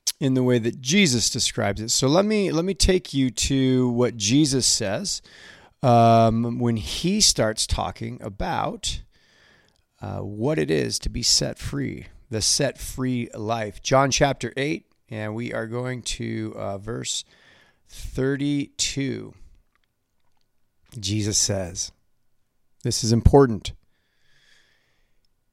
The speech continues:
"If you hold to my teachings, you are really my disciples.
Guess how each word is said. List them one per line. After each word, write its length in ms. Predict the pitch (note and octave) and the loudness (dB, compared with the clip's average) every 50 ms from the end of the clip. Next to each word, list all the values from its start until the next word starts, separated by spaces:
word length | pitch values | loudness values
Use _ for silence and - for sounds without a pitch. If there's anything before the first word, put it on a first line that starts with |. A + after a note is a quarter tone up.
| _ _ _ _ | _ _ _ _
"If 460 | - C3+ B2 A2+ - - - - - - - - - _ _ _ _ _ _ _ _ _ _ _ _ _ _ _ _ | 8 8 10 10 8 4 2 -2 -4 -4 -6 -8 -14 _ _ _ _ _ _ _ _ _ _ _ _ _ _ _ _
you 220 | - C3 C#3 C#3 B2+ | 6 10 12 12 12
hold 240 | A#2+ D3 D3+ B2+ - | 12 12 12 12 12
to 100 | C#3+ C3 | 10 10
my 180 | C3 B2+ A#2+ | 10 8 8
teachings, 540 | - - - E3 E3 - - D3 C#3 B2+ A2 | 6 6 8 8 8 10 10 10 10 10 10
you 140 | B2+ C3 C3 | 12 12 12
are 120 | B2+ B2+ | 12 12
really 280 | B2+ C#3 C#3+ C#3+ C#3+ C#3 | 12 12 12 12 12 12
my 220 | B2+ B2+ B2 B2 | 12 10 8 8
disciples. 920 | A2+ A2+ A2 - - - C3 B2 A#2 A2 - A2 - - - - - - | 8 6 6 6 8 8 10 8 8 8 6 4 2 -2 -6 -10 -10 -12